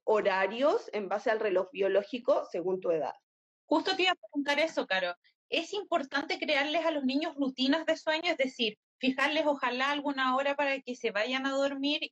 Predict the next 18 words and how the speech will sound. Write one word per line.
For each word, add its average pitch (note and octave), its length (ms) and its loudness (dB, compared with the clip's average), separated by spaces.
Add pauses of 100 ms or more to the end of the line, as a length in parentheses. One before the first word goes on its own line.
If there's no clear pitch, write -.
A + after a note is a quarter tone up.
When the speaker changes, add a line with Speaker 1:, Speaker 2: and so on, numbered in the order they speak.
Speaker 2:
y A#3 140 -6
si - 120 -2
es B3+ 100 -2
que C4 140 0
no B3+ 140 0
se C#4 120 -2
han C4+ 180 0
levantado, C4 840 2 (340)
despertarlos B3+ 800 -2
a D4+ 60 0
cierta D4 400 0
hora D#4 200 4
de D4+ 80 4
acuerdo D4 420 2
a, C#4+ 640 2
a C4 60 -4
su C4 340 -8
crecimiento? C4 640 -4